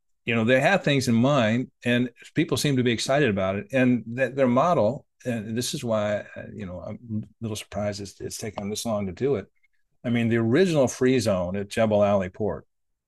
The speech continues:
was established in nineteen eighty-five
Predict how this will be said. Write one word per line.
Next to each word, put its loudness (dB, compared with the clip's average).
was -10
established -2
in -2
nineteen -2
eighty-five -8